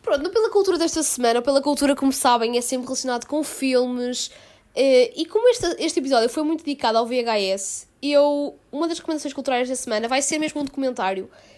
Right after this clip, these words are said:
que eu vi, que é The Last, The, The Last Video Store, que é um documentário que, é um mini documentário que está no YouTube e, hum, e basicamente fala sobre o último, digamos assim, a última loja de V H S e D V D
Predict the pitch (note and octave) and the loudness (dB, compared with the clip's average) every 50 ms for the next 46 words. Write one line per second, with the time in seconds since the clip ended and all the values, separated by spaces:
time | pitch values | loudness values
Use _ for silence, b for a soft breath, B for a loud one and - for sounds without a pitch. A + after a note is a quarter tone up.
0 | B B _ - - C#4 D4 D4 C4+ A3+ A3 A3 G3 G3 G#3 - - _ - - | B B _ -10 -6 -4 -4 -4 -4 -6 -8 -12 -12 -12 -14 -16 -20 _ -6 -4
1 | A#3+ A3 G#3+ - - A3 C4 C#4 C#4 D4+ D#4 E4 E4 D#4+ D#4 - - - - A#3 | -2 0 0 -2 -2 -2 -2 0 0 2 2 2 0 0 -2 -6 -8 -10 -8 -6
2 | A3+ C4 B3 A#3+ A#3 A3+ B3+ B3 C4+ D4 D4+ D4 D4 - A#3+ A3 A#3 A3 G#3 A#3 | -4 -2 -2 -2 -4 -4 -4 -4 -2 -2 -2 -4 -6 -8 -12 -12 -12 -10 -8 -8
3 | A#3 A#3 - - A#3 G3 F#3+ F#3+ G3 B B B B B B B B - E4 E4+ | -8 -8 -8 -6 -4 -4 -4 -4 -6 B B B B B B B B -2 -2 -2
4 | E4 E4 E4 E4+ D#4 E4 D4+ D4 C#4+ C#4 - - - D4 - - B3+ D4 D4+ D4 | 0 -2 -2 -2 0 2 2 2 0 -2 -6 -10 -16 -10 -4 -2 -2 0 0 2
5 | D#4+ F#4 G#4+ G#4 F#4+ E4+ - D4 C#4+ C#4 - C4 A3+ A3+ A#3 A3+ - - C#4 C4 | 2 2 4 2 2 0 0 -2 -2 0 0 0 0 0 -2 -4 -6 -4 -4 -2
6 | C4+ C4 B3+ A#3+ A3 - - G#3+ G3+ G3+ G#3 - B B B B B B B _ | -2 -2 -4 -6 -8 -10 -12 -12 -12 -12 -14 -18 B B B B B B B _
7 | - - C#4 C#4 C#4 C#4 C#4+ C#4+ C#4 C#4 C#4 C4+ C4+ B3+ - - - C#4+ C#4+ E4 | -8 -4 -2 -2 0 0 2 2 4 2 2 0 -4 -8 -10 -10 -8 -2 0 2
8 | F4 E4+ F4 E4+ E4 D#4 C#4+ C4 B3+ C4 - - - C4 A#3+ A#3 A#3 A#3 A#3 A#3+ | 0 0 -2 -4 -4 -4 -2 -2 -4 -4 -6 -2 2 2 2 2 0 -2 -6 -6
9 | b b b b b _ - - - - - D4 D4 C#4 C#4 A#3 C4 B3+ C4+ B3+ | b b b b b _ -10 -8 -6 -4 0 2 4 4 4 2 0 -2 -2 -2
10 | B3 - - - C#4 C#4+ C#4 D4 D#4+ F4 F4 E4+ F4 - D#4 D#4 D4 C#4+ D4 D4 | -4 -6 -6 -6 -4 -2 0 2 4 4 2 2 -2 -4 -4 -2 -2 -2 -2 -4
11 | C#4 - - _ _ _ _ G#3 A3 C4+ B3+ C#4+ C#4+ C#4 C4+ C4+ C#4 C4+ - - | -4 -6 -10 _ _ _ _ -10 -8 -4 -2 0 0 0 -2 -4 -6 -8 -8 -8
12 | - C4 B3+ C4 - - - C4+ E4 F#4 F#4 F#4 E4 D#4 D#4 D4 C#4 C#4 C#4 C#4+ | -8 -10 -10 -10 -6 -2 0 2 2 2 0 0 0 0 0 2 4 4 4 4
13 | D4 D4 C#4+ - C#4 C4 B3 A#3+ B3 C#4 D4 C#4+ C4+ C#4 C4 B3+ A#3 G#3+ G#3+ A3+ | 4 2 0 -2 -6 -6 -6 -6 -4 -4 -2 -2 0 0 0 0 0 0 -2 -2
14 | A3 - - B3+ A3+ B3+ B3+ A#3 B3+ B3+ B3 A3 B3 A#3+ A#3 A#3+ C4+ | -4 -6 -8 -6 -6 -6 -6 -2 -2 -4 -2 -2 -4 -4 -4 -4 -6